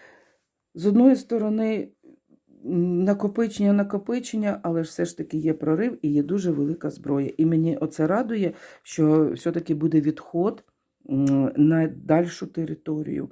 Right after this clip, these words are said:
Кудись дальше вони відійдуть і відтягнуть туди, е, окупанти велику силу зброї. Або якісь, ем,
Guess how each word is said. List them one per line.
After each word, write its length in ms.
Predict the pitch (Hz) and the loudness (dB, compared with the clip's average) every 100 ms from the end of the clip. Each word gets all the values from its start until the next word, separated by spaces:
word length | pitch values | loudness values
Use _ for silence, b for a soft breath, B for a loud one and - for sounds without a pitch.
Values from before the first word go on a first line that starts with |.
| b b b | b b b
Кудись 320 | 160 156 151 | 2 4 4
дальше 340 | 165 156 - | 4 2 -2
вони 240 | 139 143 139 | -2 0 0
відійдуть 460 | 139 139 143 196 202 | 0 0 0 -2 -2
і 80 | 151 | -2
відтягнуть 600 | 151 - 180 190 170 - | -2 -2 0 0 -2 -6
туди, 220 | 147 165 180 B B B - | -2 -2 -2 B B B -8
е, 640 | 151 151 151 147 143 - - - - | -2 0 0 0 0 -4 -10 -12 -8
окупанти 800 | 143 156 - 170 165 156 151 147 B B | -6 -8 -4 0 0 2 0 -2 B B
велику 360 | 151 156 185 165 | -2 0 0 -2
силу 360 | - - 160 156 | -4 -2 0 0
зброї. 560 | 135 139 139 127 127 135 B B B - | -2 0 2 2 -2 -8 B B B -8
Або 240 | 139 170 | 2 4
якісь, 460 | 175 165 151 143 - | 4 2 -2 -2 0
ем, 640 | 143 135 131 131 127 127 | 2 2 2 0 -2 -6